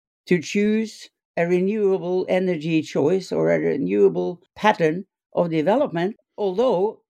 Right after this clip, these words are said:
it could be cheaper short term to use coal as the source of energy. Somebody has to cover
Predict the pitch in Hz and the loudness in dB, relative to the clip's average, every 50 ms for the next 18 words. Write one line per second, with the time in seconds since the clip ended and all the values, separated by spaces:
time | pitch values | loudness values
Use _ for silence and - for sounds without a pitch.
0 | _ _ _ _ 196 196 190 - - 208 196 180 170 196 190 190 196 190 180 - | _ _ _ _ -6 -6 -4 2 4 4 4 4 0 0 0 2 2 0 -2 -4
1 | - - - - 226 262 294 269 - 165 160 170 190 202 185 - - 185 180 175 | -8 -8 -4 0 2 2 2 2 0 -2 -2 -2 -2 -4 -2 0 0 0 0 -2
2 | - - 277 320 269 160 160 202 240 254 _ - 208 190 190 202 196 185 - - | -4 -2 2 4 4 4 2 0 -6 -10 _ -4 -2 0 2 2 2 0 -2 2
3 | - 233 262 302 233 147 131 135 - - _ _ _ - 175 175 170 - 185 170 | 4 6 6 6 4 0 -4 -8 -12 -18 _ _ _ 2 2 2 2 0 -4 -6
4 | - - 220 214 170 139 143 139 - 147 143 185 226 240 202 151 123 127 131 139 | -2 2 2 2 4 2 0 -2 -4 -2 0 0 2 2 2 0 0 0 -2 -2
5 | 175 - _ _ _ _ - - - 202 220 262 294 277 277 269 240 240 233 185 | -4 -8 _ _ _ _ -20 -6 -2 0 2 2 2 2 2 0 0 0 0 0
6 | 170 202 220 196 - - - - - 202 - - - 208 220 220 208 202 190 196 | 0 -2 -2 -4 -6 -10 -2 0 0 0 0 -2 -4 -2 -2 -2 0 0 0 0
7 | 196 196 - | 0 -2 -6